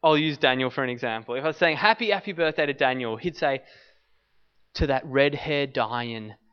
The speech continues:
piano playing, cool shoes wearing, deacon leading,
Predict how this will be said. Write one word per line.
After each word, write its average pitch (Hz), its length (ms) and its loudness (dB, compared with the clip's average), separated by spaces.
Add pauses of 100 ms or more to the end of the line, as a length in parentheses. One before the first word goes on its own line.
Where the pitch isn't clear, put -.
(180)
piano 139 460 -2
playing, 120 720 -2 (360)
cool 156 400 -2
shoes 139 560 -4
wearing, 123 800 2 (360)
deacon 156 680 0
leading, 135 680 0